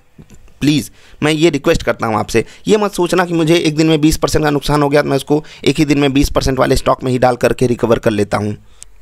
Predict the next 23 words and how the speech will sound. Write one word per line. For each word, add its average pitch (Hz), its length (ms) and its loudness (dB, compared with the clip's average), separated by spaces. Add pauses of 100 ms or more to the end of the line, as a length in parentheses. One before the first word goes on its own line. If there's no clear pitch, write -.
(200)
गलती 156 300 0
हो 160 180 4
गई 185 160 2
है, 202 80 0
एक्सेप्ट - 400 -2
कीजिए 175 240 0
और - 160 0
आगे 143 220 0
चल 147 160 -2
के 175 140 -2
सीखिए, - 460 0 (100)
सीख - 300 -2
करके - 340 0
आगे 139 180 -2
बढ़िए 160 240 -2
और - 140 0
वहीं 123 220 0
से - 200 -4
आप - 160 -2
उसको 139 180 -2
रिकवर 123 320 0
कर - 160 -2
पाओगे। 165 280 0